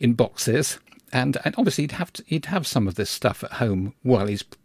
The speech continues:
you know, president, as, as we can understand, secret and so on. <laughs> But you do have to give it back <laughs> if you're not president anymore. And there,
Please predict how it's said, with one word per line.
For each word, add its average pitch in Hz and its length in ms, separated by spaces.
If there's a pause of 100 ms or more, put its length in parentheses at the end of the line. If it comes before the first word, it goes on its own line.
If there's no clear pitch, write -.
(140)
you 135 100
know, - 80
president, - 600
as, 120 120
as - 180
we 120 120
can 107 220
understand, 101 800
secret - 580
and 104 120
so 107 200
on. 107 180
<laughs> - 60 (500)
But - 300
you 165 80
do 202 200
have - 180
to - 120
give 151 200
it 147 180
back 165 560
<laughs> - 220 (460)
if - 100
you're 160 100
not 147 160
president 120 480
anymore. 101 440
And 123 120
there, 127 80